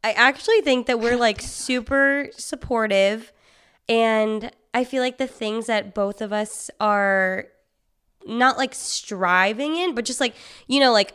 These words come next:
Speaker 1: if I were to be dating, well, since I am dating someone, like, you never get jealous of that because if you wanted
Speaker 2: No.
Speaker 1: it, you could have it. I feel like anything like that, like, we're just very, like, supportive of each other and, like,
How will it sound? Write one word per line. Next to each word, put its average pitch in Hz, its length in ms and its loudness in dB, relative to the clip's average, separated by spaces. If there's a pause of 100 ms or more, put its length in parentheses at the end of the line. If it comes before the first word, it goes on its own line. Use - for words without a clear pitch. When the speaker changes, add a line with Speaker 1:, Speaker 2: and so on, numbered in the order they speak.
Speaker 1:
if 220 180 0
I 220 320 2 (520)
were 226 140 -2
to 226 160 -6
be 214 120 -4
dating, 180 500 0
well, 175 340 -8
since 254 240 2
I 220 140 4
am 202 260 0
dating 185 360 0
someone, 196 300 -2
like, 202 160 0
you 214 180 -4
never 226 220 0
get 202 180 -4
jealous 196 340 0
of 175 140 -6
that 185 500 4
because 190 500 -2 (140)
if 208 180 -2
you 214 120 -4
wanted 233 300 2
Speaker 2:
No. 190 60 -2
Speaker 1:
it, 180 80 -4
you 180 140 -10
could 185 120 -12
have 180 300 -8
it. 190 240 -8 (360)
I 220 80 2
feel 247 100 0
like 247 120 0
anything 233 300 0
like 202 200 -2
that, 196 280 4
like, 190 200 -2
we're 202 100 -4
just 196 200 -10
very, 190 260 0
like, 190 260 -4
supportive 185 560 -6
of 180 120 -6
each 190 140 -10
other 185 160 -2
and, 185 120 -6
like, 180 280 -8